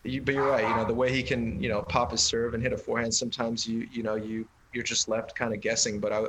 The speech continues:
I really was able to lock in mentally and, and just really come bring it to him in the last couple of matches, where in Vegas I was kind of, uh, just kinda waiting to see what would happen and, uh,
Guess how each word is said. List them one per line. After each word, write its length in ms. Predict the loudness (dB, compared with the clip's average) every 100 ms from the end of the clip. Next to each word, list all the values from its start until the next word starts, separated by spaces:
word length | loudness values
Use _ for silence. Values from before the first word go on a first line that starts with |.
| -2
I 40 |
really 320 | -2 -2 2
was 160 | 2 2
able 200 | 0 -2
to 100 | -2
lock 300 | 0 0 0
in 140 | -2
mentally 480 | -2 -2 -2 -2 -2
and, 100 | -4 -8 -20 -14 -4
and 160 | -4
just 180 | -2 -4
really 400 | -4 -2 -2 -2
come 380 | -4 -4 -4 -4
bring 220 | -2 -2
it 140 | -2 -2
to 180 | -4 -2
him 160 | -2
in 60 | -2
the 80 | -2
last 280 | 0 0 -2
couple 200 | -4 -4
of 60 |
matches, 440 | 0 -2 -2 -6 -4
where 100 | -4
in 80 |
Vegas 440 | -2 -2 0 0 0
I 40 |
was 140 | 0 -2
kind 220 | -2 -2
of, 120 | -4 -8 -20 -20 -12 -4
uh, 220 | 0 0
just 180 | 0 0
kinda 160 | 0
waiting 300 | 0 0 0
to 40 | 0
see 240 | 0 0
what 160 | 0 -2
would 100 | 0
happen 340 | 0 0 0
and, 360 | 0 0 0 0
uh, 280 | 0 0